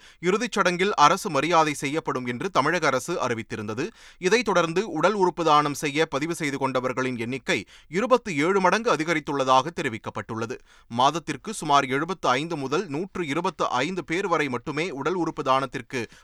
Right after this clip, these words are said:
பதிவு செய்த நிலையில், கடந்த ஐந்து வாரங்களில் இரண்டாயிரத்து எழுநூற்றுக்கும் மேற்பட்டோர் தற்போது பதிவு செய்துள்ளனர். சென்னையிலிருந்து வெளிமாவட்டங்களுக்கு செல்லும் பேருந்துகளை ஐந்து இடங்களில் இருந்து இயக்க போக்குவரத்து துறை நடவடிக்கை எடுத்துள்ளது.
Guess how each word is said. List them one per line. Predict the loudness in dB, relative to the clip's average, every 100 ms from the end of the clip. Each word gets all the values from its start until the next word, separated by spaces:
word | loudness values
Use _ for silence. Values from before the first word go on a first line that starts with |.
| -4
பதிவு | -4 -4
செய்த | -6 -4 -4
நிலையில், | -4 -2 -2 -4 -6 -12
கடந்த | -2 2 2 4
ஐந்து | 6 4 2
வாரங்களில் | 6 6 6 0 -2 -4 -8 _
இரண்டாயிரத்து | 0 0 4 4 4 0 0
எழுநூற்றுக்கும் | 0 0 -4 -8 -6 0
மேற்பட்டோர் | 0 0 -2 0 0 0
தற்போது | -6 -4 -4 -4
பதிவு | -4 -6 -6
செய்துள்ளனர். | -6 -4 -2 -2 -4 _ _ _ _ _ _ _ _ _ _ _ _ _
சென்னையிலிருந்து | 2 2 2 0 -2 0 0
வெளிமாவட்டங்களுக்கு | 2 6 6 6 2 -2 -2 -2
செல்லும் | -2 0 0 0
பேருந்துகளை | 0 0 -2 0 0
ஐந்து | 2 4 4 2 -4
இடங்களில் | -2 0 0 0
இருந்து | -2 -4 -2
இயக்க | -4 -2 -6 -6 -12 _
போக்குவரத்து | 4 4 4 -2 -2 -4
துறை | 0 0
நடவடிக்கை | 2 2 2 -2 -2 -4
எடுத்துள்ளது. | -4 -4 -6 -8